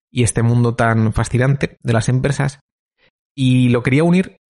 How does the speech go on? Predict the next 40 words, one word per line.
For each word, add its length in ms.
con 180
algo 260
que 280
ya 160
he 60
dicho, 340
¿no? 160
Que, 160
mm, 140
es, 400
la 160
clave 320
es 220
intentar 600
encontrar 320
algo 400
que 280
con 280
tu 600
naturaleza 840
o 240
tu 100
forma 300
de 60
ser 500
encaje 560
muy 340
bien. 300
Y 80
de 80
hecho, 260
o 500
sea, 120
a 140
mí 180
lo 140
que 80
me 80
ocurre 300
es 220